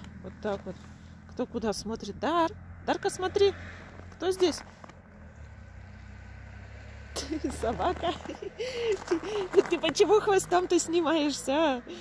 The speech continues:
Ты почему хвостом-то снимаешься? Ну, ну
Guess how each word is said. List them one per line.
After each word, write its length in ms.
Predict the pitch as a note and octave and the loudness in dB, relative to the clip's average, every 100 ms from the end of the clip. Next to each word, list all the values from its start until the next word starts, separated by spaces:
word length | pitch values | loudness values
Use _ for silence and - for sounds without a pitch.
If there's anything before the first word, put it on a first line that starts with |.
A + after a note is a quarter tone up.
| - - | -12 -2
Ты 140 | C#4+ | 0
почему 480 | C4+ E4 G4 F#4 G#4+ | 2 6 8 8 6
хвостом-то 600 | G4 F#4 - G4 F4+ F4+ | 6 2 2 0 2 2
снимаешься? 800 | - D4+ D#4+ D#4+ C4+ C4 - A3 | 2 -4 0 2 2 0 -4 -6
Ну, 340 | C4+ F4+ D#4 - - - - | 0 0 0 -6 -16 -16 -10
ну 80 | A3+ | 0